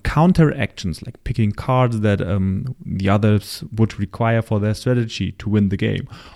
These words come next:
or by putting their worker on a spot that, uh, is really, really necessary for other players. This is how very skilled players, um,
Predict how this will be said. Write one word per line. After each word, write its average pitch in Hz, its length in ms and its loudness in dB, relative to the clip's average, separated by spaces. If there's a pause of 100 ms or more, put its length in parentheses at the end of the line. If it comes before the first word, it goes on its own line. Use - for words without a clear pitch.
or 107 260 2
by 104 320 2
putting 123 440 2
their 107 360 2
worker 123 380 2
on 95 220 0
a 92 60 0
spot 110 460 -2
that, 95 180 -4
uh, 101 220 -6
is 110 260 -6
really, 143 380 4
really 127 260 4
necessary 117 520 0
for - 200 -8
other 110 140 0
players. 98 400 -8 (400)
This 196 240 4
is 175 140 -4
how - 320 -2 (160)
very 156 260 2
skilled 208 540 0
players, 156 580 4
um, 131 480 2